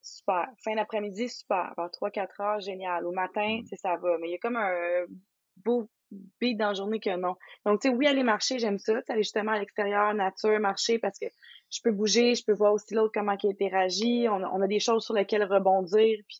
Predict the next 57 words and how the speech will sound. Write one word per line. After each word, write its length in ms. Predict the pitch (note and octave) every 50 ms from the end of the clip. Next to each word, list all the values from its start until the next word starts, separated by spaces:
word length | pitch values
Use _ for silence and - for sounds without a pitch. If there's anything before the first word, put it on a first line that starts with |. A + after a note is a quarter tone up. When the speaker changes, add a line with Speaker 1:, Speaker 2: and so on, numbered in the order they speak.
| _ -
Speaker 1:
tu 100 | - G#3+
sais, 60 | G#3+
si 120 | - -
on 60 | G3
n'a 100 | F#3 F3+
plus 120 | F3+ - -
de 40 | -
sujet 160 | - G3 G#3 G3
de 40 |
conversation, 680 | - G3+ F#3 F3+ F#3 F#3 - G3+ F#3 F#3+ - G#3+ G#3 G#3+
parce 120 | - G3 F3+
que 40 | F#3
des 80 | F#3+ F#3
fois, 140 | - G#3+
le 80 | G#3+ F#3+
one-on-one, 680 | F3+ F#3 F#3 F#3 F#3 F3 F3 F3+ F#3 G3 G#3 G#3+ G#3+ G#3 - _ _ - - - _ _ _
ça 80 | - F#3
peut 100 | - G3 F#3+
aussi 260 | F#3+ - - - G3+
devenir 340 | G#3 F#3+ F3+ G3 F#3+ F#3+ F#3
un 120 | F#3 F3
petit 280 | E3+ _ _ _ - -
peu 280 | - G3+ F#3 F3 F3 F3
long. 400 | F3 F3 E3+ F3 F#3 G3 A3+ A#3 A#3 - - - - - - - -
Speaker 2:
Mhm. 80 | G2 -
Speaker 1:
Euh, 640 | F3+ F#3 F3+ F3 F3 E3+ E3+ E3 E3+ E3 E3 D#3+ - - - -
puis 140 | F#3+ - -
ça 120 | - A3+ -
finit 200 | - A3+ C4 B3+
par 140 | - B3 A3
être 180 | G#3 G3+ - G#3+
redondant, 400 | G3 F#3+ F#3+ F#3 F#3+ F#3+ G3 G3+
dire, « 80 | F#3 F#3
On 40 | F#3+
va 80 | F#3
prendre 180 | - - G3+ G3
un 60 | F#3
café, 200 | F#3 - F#3+ F3+ -
on 80 | G3+ F#3+
va 80 | F#3
prendre 260 | F#3 _ - F3+ F3
un 100 | E3+ E3
verre. » 320 | D#3+ E3+ E3 E3+ F3 G3+ A3 A3+ _ _ - _ _ _ _ _ _ _
Speaker 2:
Ouais, 120 | - B2 C#3
c'est 140 | F#3 F#3 F3+ F3+ F3
ça. 60 | F3
Speaker 1:
Euh, 20 | -
Speaker 2:
T'es 100 | A2 G2
pas 120 | - A#2+
Speaker 1:
j- 80 | G2+ -
Speaker 2:
trop 140 | - G#2+ F2+
fan 340 | - - - G#2+ G#2+ A2+ G#2
des 140 | G2 F#2
restos 760 | F2 F2 F#2 F2 - - - - F#2+ G2 G2+ G#2 G2+ G2+ G2+ G2
ou 80 | F#2+
genre, 420 | F2 F2 F#2 F2+ F2 F2 F2 E2+ F2
euh, 180 | E2 E2+ E2+